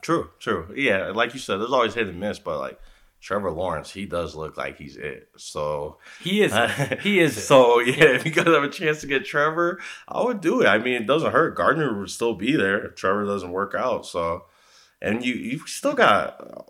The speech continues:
Speaker 1: a bunch of games left to see how Gardner will play, but I think he's okay. I don't know if he's a game,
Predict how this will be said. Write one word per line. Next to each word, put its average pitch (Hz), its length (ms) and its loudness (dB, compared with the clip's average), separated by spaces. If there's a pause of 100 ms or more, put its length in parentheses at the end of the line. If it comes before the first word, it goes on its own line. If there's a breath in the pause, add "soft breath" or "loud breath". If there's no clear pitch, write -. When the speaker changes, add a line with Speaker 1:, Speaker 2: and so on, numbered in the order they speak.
Speaker 1:
a 82 80 -6
bunch 101 340 -2
of 78 260 -12
games 85 280 -8
left 78 340 -10
to 76 80 -14
see 76 280 -14
how 71 160 -8
Gardner 67 340 -12
will 69 160 -16
play, 69 300 -10
but 71 400 -10 (200 soft breath)
I 180 140 4
think 285 180 2
he's 139 140 2
okay. 101 720 0
I 107 80 2
don't 127 220 4
know 95 180 0
if 82 100 -10
he's 82 240 -10
a 76 60 -8
game, 80 400 -12